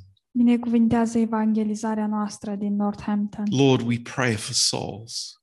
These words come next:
Speaker 1: Te rugăm pentru suflete.
Speaker 2: Please, Lord, I pray that you would draw people into your kingdom.
Speaker 1: Te rog, Doamne, ca tu să atragi oameni în împărăția ta.
Speaker 2: Thank you, Lord.
Speaker 1: Mulțumim, Doamne.
Speaker 2: We pray for Dana.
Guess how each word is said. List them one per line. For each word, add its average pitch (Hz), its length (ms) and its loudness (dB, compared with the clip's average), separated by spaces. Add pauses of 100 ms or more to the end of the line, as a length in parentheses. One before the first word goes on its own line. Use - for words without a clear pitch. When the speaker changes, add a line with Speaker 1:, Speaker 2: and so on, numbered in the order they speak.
(120)
Speaker 1:
Te 240 120 -2
rugăm 233 320 2
pentru 233 320 2
suflete. 226 880 -4 (360)
Speaker 2:
Please, 120 520 2
Lord, 113 340 -2
I - 240 0
pray 113 300 2
that 110 200 -2
you 120 200 -4
would 117 200 -2 (640)
draw 127 400 4
people 123 480 -2
into 117 200 -2
your 110 200 -4
kingdom. 98 460 -8 (540)
Speaker 1:
Te 262 120 -2
rog, 240 260 4
Doamne, 233 380 2
ca 226 180 -4
tu 226 100 -8
să 226 160 -4
atragi 226 440 0
oameni 220 520 0
în 220 140 0
împărăția 214 680 -4
ta. 202 400 -8 (140)
Speaker 2:
Thank - 280 -4
you, - 160 -10
Lord. - 340 -16 (640)
Speaker 1:
Mulțumim, 233 720 4
Doamne. 208 640 -6
Speaker 2:
We 120 120 0
pray 127 340 4
for 127 200 0
Dana. 110 600 -2